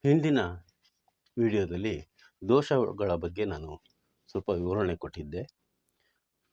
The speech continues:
ದೋಷಗಳು ಹೇಗೆ ಬರ್ತವೆ ಅಥವಾ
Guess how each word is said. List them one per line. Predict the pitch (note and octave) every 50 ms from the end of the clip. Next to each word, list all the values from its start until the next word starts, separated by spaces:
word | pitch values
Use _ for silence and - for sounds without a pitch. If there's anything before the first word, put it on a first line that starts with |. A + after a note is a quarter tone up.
| _ _ _ _ _ _ _ - -
ದೋಷಗಳು | A2+ A#2+ A#2+ A#2 - G#2+ F2+ G2+ B2 A2+ F2 E2 - _ _ _ _ _ -
ಹೇಗೆ | A#2 A#2+ G#2+ G2
ಬರ್ತವೆ | F#2 F2 D#2+ - - F#2+ G2 C3 - - - - - _ _ - - - _ _ _ _ _ _ _ _ _ _ _ _ _ _ _ _ _ _ _ _ _ _ _ _ _ _ -
ಅಥವಾ | B2 - C#3 -